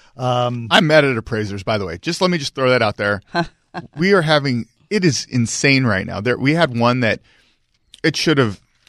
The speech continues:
Speaker 2: uh, the appraisal was just so far off. It was unbelievable. It was like there was zero
Speaker 3: Was it
Speaker 2: effort.
Speaker 3: somebody that was not a part,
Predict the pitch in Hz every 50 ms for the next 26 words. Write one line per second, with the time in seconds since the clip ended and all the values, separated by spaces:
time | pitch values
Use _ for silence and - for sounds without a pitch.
0 | _ _ _ _ _ _ _ _ _ _ _ _ _ _ _ _ _ _ _ _
1 | _ _ _ _ _ _ - - - - _ - - 123 117 - 120 143 147 -
2 | - 156 135 135 123 117 110 - - 98 - - 123 107 104 - - 98 92 90
3 | 85 87 90 - 87 98 95 87 - 107 101 95 98 98 92 92 107 113 104 104
4 | 139 131 127 151 131 110 98 104 120 120 120 110 95 - 104 185 180 185 180 196
5 | 202 208 202 - - 170 160 175 156 156 160 160 - 160 151 151 -